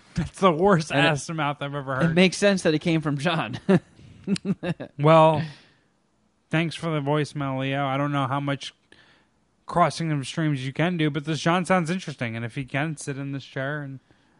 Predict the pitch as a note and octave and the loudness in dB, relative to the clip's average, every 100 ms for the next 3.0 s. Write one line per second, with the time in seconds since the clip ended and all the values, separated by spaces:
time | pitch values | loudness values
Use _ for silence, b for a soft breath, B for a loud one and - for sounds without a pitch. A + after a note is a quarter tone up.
0 | _ _ _ _ _ _ _ _ _ _ | _ _ _ _ _ _ _ _ _ _
1 | - D#3 D3+ D3+ D3 D3+ C3+ D3+ D3 D3+ | 0 2 4 2 2 -2 0 2 2 2
2 | D#3 C#3+ - D#3 D#3+ E3+ - F3 E3 D#3+ | -2 -2 0 0 0 -4 -4 0 2 0